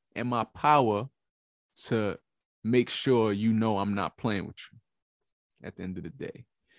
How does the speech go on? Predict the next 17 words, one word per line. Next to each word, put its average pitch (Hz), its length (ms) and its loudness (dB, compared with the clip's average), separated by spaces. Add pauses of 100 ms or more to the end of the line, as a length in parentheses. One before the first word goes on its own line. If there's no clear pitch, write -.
(240)
Um, 85 380 -8
so - 220 -4
episode 110 680 -2
seven 123 600 -4 (400)
from 95 360 -6
this 185 300 2
week, 104 400 -6 (1200)
<sighs> - 440 -12
well, 107 420 6 (800)
let's 151 120 4
start 160 160 8
with - 60 6
episode 113 420 -2
six. - 840 -4 (1400)
Uh, 95 460 -4 (500)
Uncle 113 240 -4
Jerome 117 600 2